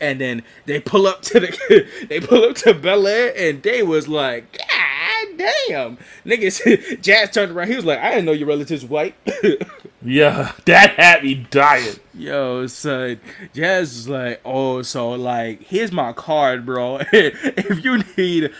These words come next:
Speaker 1: a specific taxi, nigga, I am your guy because I wanna come over here more often, bro." Shit, man, nice. So he pull up in Bel Air, and then we are introduced to Joffrey, who specifically says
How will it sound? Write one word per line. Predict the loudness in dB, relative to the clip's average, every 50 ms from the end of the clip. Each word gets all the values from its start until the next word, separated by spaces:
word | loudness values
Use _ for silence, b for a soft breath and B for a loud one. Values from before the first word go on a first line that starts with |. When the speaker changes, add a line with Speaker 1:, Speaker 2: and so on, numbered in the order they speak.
| B B
Speaker 1:
a | -2 -2
specific | -2 0 -4 -8 -6 -4 -6 -6 -6 -8 -8
taxi, | -4 -2 -2 -2 -4 -6 -10 -10
nigga, | -6 -4 -4 -4 -6 -8 -12 -12 -10
I | -6 -2 0 0 2
am | 0 -2 -4 -4 -6
your | -8 -10 -10 -12
guy | -8 -4 -4 -2 -2 -4
because | -6 -8 -10 -8 -8
I | -6
wanna | -6 -6 -8 -10 -10
come | -10 -10 -10 -8 -8
over | -12 -14 -14 -16
here | -18 -12 -8 -6 -6 -6 -6 -8 -8 -10
more | -12 -12 -12 -12 -14 _
often, | -12 -10 -10 -10 -10 -12 -14 -14 -14
bro." | -12 -8 -6 -6 -4 -6 -8 b b b b b
Shit, | -20 -8 -4 -2 -2 -2 -2
man, | -4 -4 -4 -4 -4 -4
nice. | -6 -6 -6 -6 -6 -8 -10 -14 b b b b b
So | -14 -8 -4 -4 -4 -2 -4 -6 -8
he | -8 -8 -8 -8
pull | -6 -4 -2 -2 0
up | 0 -2 -2 -4
in | -6 -6 -4
Bel | -6 -4 -2 -2
Air, | -2 -2 -2 -4 -6 -10 _ _ _
and | -6 -4 -2
then | 0 0 0 -2 -2
we | -2 0 2 2
are | 4 2 2 0 -4
introduced | -6 -8 -6 -6 -6 -8 -4 -4 -2 -2 -2 -4 -6 -12 b b b b b
to | -10 -8
Joffrey, | -6 -4 -2 -2 -2 -4 -4 -8 -8 -8 -8 -10 -14 b b b b b _
who | -8 -8 -6 -6 -8
specifically | -8 -8 -10 -10 -12 -10 -6 -6 -6 -6 -4 -4 -4 -6 -6 -6 -4 -4 -4
says | -4 -2 -2 -2 -2 -4